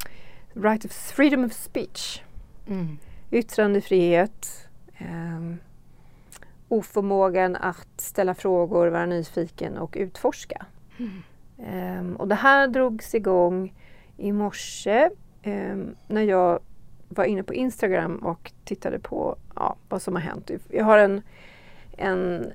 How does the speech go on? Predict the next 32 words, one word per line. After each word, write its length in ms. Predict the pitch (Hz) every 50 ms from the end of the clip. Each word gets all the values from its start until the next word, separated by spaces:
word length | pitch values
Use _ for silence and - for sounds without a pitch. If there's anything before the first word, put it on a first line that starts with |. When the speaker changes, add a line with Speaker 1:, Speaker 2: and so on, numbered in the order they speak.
| - - -
Speaker 1:
en 200 | - 190 190 180
vän, 240 | 165 151 - 180 196
en 100 | 196 202
god 140 | 196 190 190
vän 220 | 185 170 180 190
som 200 | - - 180 175
är 180 | 175 165 165 - - -
konstnär 640 | - - 180 185 180 - - - - - - - - -
och 380 | - 180 - - - - - - - - - - - - - - -
hon 280 | - - 214 202 208 208
hade 180 | 202 190 190
lagt 220 | 190 185 202 - -
ut 120 | 202 -
bilder 460 | 214 220 226 220 202 208 214 262 277
på, 400 | 254 - - 208 175 165 170 180 190 - - - - - - - - - - - - -
eh, 260 | 294 285 262 240 226 - - - - - - - -
självporträtt 600 | - - 233 220 - - 214 - 285 294 - -
hon 120 | - 190
har 80 | 180 175
gjort, 420 | - 185 208 - - - - - - - - - 349 269
ehm, 560 | 233 196 - 196 - - - - - 190 - - - - - - - -
som 200 | - - 196 185
jag 100 | 185 185
tycker 200 | - 185 - 190
är 40 |
fantastiskt 420 | - 208 214 - 208 - - - -
fint. 340 | - 302 220 220 - - - - - - - - - - - - - - - -
Och 500 | - - - 214 202 - - - - - - - - - - - - - - - - - 202 202 - - -
det, 360 | - 233 247 262 269 269 247
hon 360 | 226 226 254 262 269 285 277
fick 520 | - - - 294 285 - - - - - 381 349 339 330 -
f-, 180 | - - -